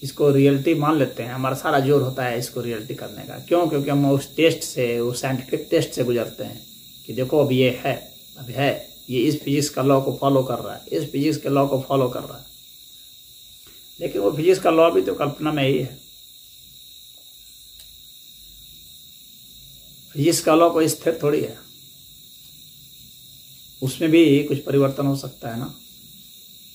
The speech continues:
ऐसा थोड़ी है कि जब अस्तित्व शुरू हुआ था यह, उसमें भी वही physics का लॉ था और अभी भी वही है और आगे भी वही रहेगा।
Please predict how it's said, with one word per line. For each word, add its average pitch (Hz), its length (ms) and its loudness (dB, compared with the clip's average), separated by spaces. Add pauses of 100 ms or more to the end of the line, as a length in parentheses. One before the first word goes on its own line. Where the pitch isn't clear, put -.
(1120)
ऐसा 156 280 0
थोड़ी 165 240 6
है 160 100 6
कि 156 200 0
जब 135 460 2 (1700)
अस्तित्व 143 400 -4
शुरू 147 260 4
हुआ 139 180 6
था 135 680 -2
यह, 127 380 2 (760)
उसमें 143 280 -4
भी 147 100 6
वही 139 180 4
physics 143 280 0
का 147 100 -2
लॉ 143 200 2
था 143 120 0
और 131 80 2
अभी 123 160 -2
भी 139 120 -2
वही 127 200 0
है 107 160 -10 (1700)
और 131 80 0
आगे 127 200 2
भी 156 100 6
वही 139 180 8
रहेगा। 107 420 0